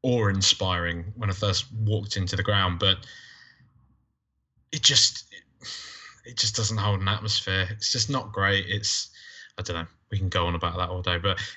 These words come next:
in terms of this drum, the drum over the tannoy, I just, I think it's something they,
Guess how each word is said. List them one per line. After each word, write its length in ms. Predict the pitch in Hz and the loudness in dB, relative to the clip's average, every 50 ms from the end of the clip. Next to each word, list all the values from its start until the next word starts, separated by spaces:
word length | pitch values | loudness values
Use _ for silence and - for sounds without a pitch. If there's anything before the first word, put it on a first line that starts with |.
| - | -2
in 60 | - 127 | 2 2
terms 240 | 160 180 170 - | 4 4 4 2
of 80 | 139 127 | 2 0
this 100 | 123 107 | -2 -2
drum, 580 | - - 127 120 113 104 92 90 90 92 95 107 - _ | -2 -2 0 2 2 2 0 -2 -6 -10 -12 -16 -20 _
the 200 | - 107 101 98 | -6 -4 -4 -4
drum 280 | 95 - - 110 104 101 | -4 -4 -4 -2 -2 -2
over 160 | 98 95 90 | -2 -4 -4
the 80 | 95 92 | -6 -6
tannoy, 560 | 87 - - 104 98 95 90 90 87 87 85 - - _ _ _ _ _ _ - | -8 -8 -6 -6 -4 -4 -4 -4 -2 -4 -4 -6 -10 _ _ _ _ _ _ -4
I 100 | 98 95 | -2 -2
just, 460 | 90 - - 98 - - - - - _ _ _ _ - - - - - - | -2 -2 -2 -2 -2 -2 -4 -6 -10 _ _ _ _ -20 -20 -20 -12 -6 -6
I 60 | 95 | -6
think 120 | 87 - | -6 -4
it's 120 | 76 - - | -4 -4 -2
something 320 | - 85 - 95 90 87 | -2 -2 -4 -4 -4 -2
they, 280 | 87 87 87 90 87 | 0 0 2 0 0